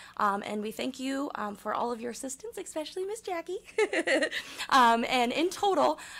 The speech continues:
um, this event is projected to bring about two hundred and forty thousand dollars in economic impact. So we're pretty lucky to, um,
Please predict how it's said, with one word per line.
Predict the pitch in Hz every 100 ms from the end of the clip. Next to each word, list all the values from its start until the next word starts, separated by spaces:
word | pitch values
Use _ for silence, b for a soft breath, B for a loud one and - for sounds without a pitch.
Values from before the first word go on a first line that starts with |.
| -
um, | 247 233 214 208
this | 202 285 311 -
event | 262 247 240 -
is | 233 226 196
projected | - 233 - 262
to | 247
bring | 214 240
about | 226 -
two | - 440
hundred | 392 392
and | 320
forty | 226 233
thousand | 233 226 214 208
dollars | 202 185 185 175
in | -
economic | 175 202 196 185 - -
impact. | - - - - -
So | - 175 B B -
we're | 214
pretty | - 427
lucky | 359 - - 220
to, | - 214 202 -
um, | 175 190